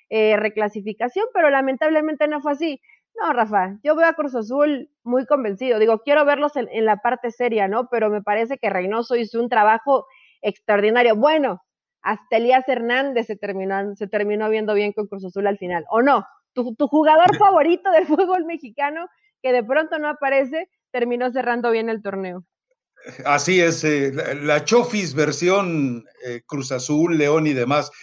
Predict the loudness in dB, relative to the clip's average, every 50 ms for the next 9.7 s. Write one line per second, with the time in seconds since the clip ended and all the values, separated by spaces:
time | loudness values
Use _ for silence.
0 | -20 -20 -20 -20 -20 -8 _ 0 2 4 4 4 4 2 2 2 2 2 0 -2
1 | -4 -2 -2 0 2 0 0 0 2 0 0 0 0 -2 -2 0 2 2 2 2
2 | 0 -2 -6 -8 -8 -14 _ _ _ -8 -6 -4 -2 0 0 -2 0 0 0 0
3 | 0 0 0 -2 -2 -2 -2 -4 -4 -4 -2 0 0 0 0 -2 -4 -6 -4 -4
4 | -2 -2 -2 -2 -2 -4 -4 -4 -4 -6 -6 -4 -4 -4 -4 -4 -6 -6 -8 -8
5 | -6 -4 -4 -4 -4 -6 -8 -10 -12 -8 -4 -4 -2 -2 -2 -4 -6 -8 -12 _
6 | _ _ _ _ _ -6 -4 -4 -4 -2 -2 -2 -2 0 -2 0 2 2 2 2
7 | 2 0 -2 -2 -4 -2 -2 -2 -2 -2 -4 -4 -4 -4 -4 -2 -2 -2 -2 0
8 | 0 0 0 -2 -4 -10 -18 -8 -6 -6 -4 -2 -2 -2 -2 -2 -2 -4 -4 -6
9 | -12 -20 -20 -20 _ _ -8 -8 -8 -6 -6 -8 -8 -10